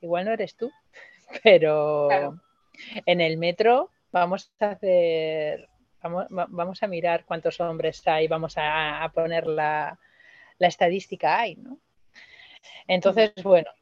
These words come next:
Speaker 1: sí es cierto que es un tema que escuece y a los profesionales les escuece mucho, pero porque, claro, tienen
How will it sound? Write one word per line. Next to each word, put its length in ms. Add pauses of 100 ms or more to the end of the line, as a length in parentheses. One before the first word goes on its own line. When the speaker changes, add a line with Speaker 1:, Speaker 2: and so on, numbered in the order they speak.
(220)
Speaker 1:
sí 200
es 160
cierto 380
que 140
es 140
un 100
tema 240
que 80
escuece 560
y 200
a 140
los 200
profesionales 760
les 100
escuece 380
mucho, 340
pero 500
porque, 540
claro, 340
tienen 280